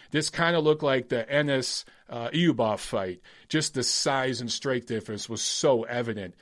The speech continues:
It's amazing that Habazin was able to go the distance with her. Uh, Shields really just does not hit very hard and turn over on her punches.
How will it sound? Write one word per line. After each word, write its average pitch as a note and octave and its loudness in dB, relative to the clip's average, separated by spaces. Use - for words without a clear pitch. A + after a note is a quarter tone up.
It's C#3 0
amazing C#3 0
that A2 -2
Habazin B2+ -2
was A#2 -2
able B2 0
to A#2 -4
go A#2 2
the G#2 -4
distance A2+ -4
with G#2+ -8
her. F#2 -12
Uh, B2 -8
Shields D#3 2
really C#3 0
just B2 -4
does G#2+ -4
not B2+ -4
hit D3 -6
very A#2 -2
hard B2 0
and A#2+ -6
turn B2 -2
over B2 2
on G#2 0
her G#2 -6
punches. C#3 -6